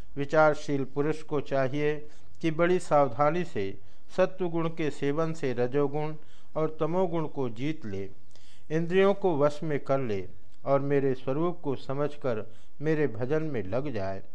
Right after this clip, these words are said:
आसक्ति को लेस मात्र भी न रहने दे।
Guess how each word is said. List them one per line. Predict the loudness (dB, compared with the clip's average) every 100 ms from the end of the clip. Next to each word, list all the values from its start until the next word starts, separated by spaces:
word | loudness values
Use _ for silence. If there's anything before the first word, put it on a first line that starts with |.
| -4 -4 -4 0
आसक्ति | 2 2 2 0 0
को | 0 2
लेस | 2 2 0 -2
मात्र | 2 2 2 -2
भी | -2 0
न | 0
रहने | 0 0 0 -2
दे। | -2 -4